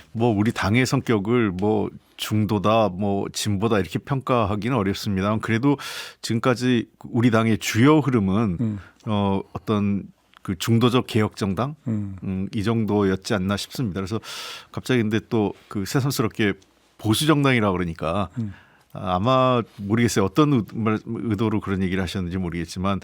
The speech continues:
Speaker 2: 음.
Speaker 1: 국민의힘이 이제 보수 정당이 아니다 이런 뉘앙스를 담은 그
Speaker 2: 음.
Speaker 1: 공격적인 음,
Speaker 2: 음.
Speaker 1: 그 말이 아닐까. 그러니까 우리가 좀 그쪽까지 다 대변하자 이런 의미로 뭐 해석을
Speaker 2: 음.
Speaker 1: 해보고 싶어요. 그러나 그 또 그에 따른 여러 가지 또 논란이 있겠죠. 우리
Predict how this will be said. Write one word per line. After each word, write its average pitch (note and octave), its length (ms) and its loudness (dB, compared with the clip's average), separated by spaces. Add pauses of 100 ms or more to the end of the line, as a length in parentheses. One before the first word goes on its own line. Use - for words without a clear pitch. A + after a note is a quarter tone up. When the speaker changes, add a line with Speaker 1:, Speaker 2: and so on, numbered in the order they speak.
Speaker 2:
음. G#2 140 -6 (100)
Speaker 1:
국민의힘이 B2+ 840 2
이제 G#2 160 2
보수 G#2 340 0
정당이 A2+ 420 2
아니다 A2+ 380 2
이런 C3+ 440 2 (380)
뉘앙스를 G#2+ 640 0
담은 G2+ 540 0 (180)
그 A#2+ 60 2
Speaker 2:
음. G2+ 500 2
Speaker 1:
공격적인 G#2+ 600 0
음, G2 200 -2
Speaker 2:
음. A2+ 240 0
Speaker 1:
그 G#2+ 60 -2 (160)
말이 G2 240 0
아닐까. F#2+ 380 -2
그러니까 G2 160 -4
우리가 G2+ 240 0
좀 G2+ 260 -2
그쪽까지 A#2+ 500 0
다 A2 140 2
대변하자 G#2 600 0
이런 C3 320 2
의미로 A2+ 340 -2 (220)
뭐 G2+ 100 -4
해석을 A2+ 320 2
Speaker 2:
음. A2 40 2
Speaker 1:
해보고 G#2+ 200 0
싶어요. G#2+ 380 -2
그러나 A#2+ 320 0 (680)
그 A2+ 280 2 (760)
또 C#3+ 100 0
그에 C#3 220 4
따른 D3+ 280 4
여러 A#2+ 160 6
가지 C3 200 2
또 C3 100 4
논란이 G#2+ 340 4
있겠죠. G#2 400 0
우리 G#2+ 180 -2